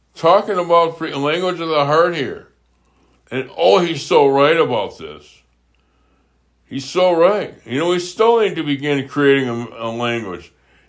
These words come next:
and an understanding about these dimensions of life. The reason I get so excited, because it happened to me. It keeps happening to me. When I continue to do the next right thing, which is clear me out of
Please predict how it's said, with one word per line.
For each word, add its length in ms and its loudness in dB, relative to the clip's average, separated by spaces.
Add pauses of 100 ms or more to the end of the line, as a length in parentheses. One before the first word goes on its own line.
and 220 0
an 100 2
understanding 720 0
about 320 -2
these 200 -8
dimensions 580 -8
of 100 -8
life. 360 -4 (280)
The 80 -2
reason 420 -2
I 160 2
get 180 -6
so 200 -2
excited, 380 -2
because 280 -6
it 100 -4
happened 360 -2
to 100 -4
me. 460 -6 (560)
It 140 -16
keeps 260 -8
happening 560 -2
to 120 -10
me. 300 -12 (800)
When 140 -6
I 80 0
continue 540 -4
to 160 -8
do 160 -4
the 140 -6
next 360 -8
right 220 -4
thing, 360 -4
which 160 -8
is 140 -10
clear 460 -6
me 180 -6
out 240 2
of 260 -8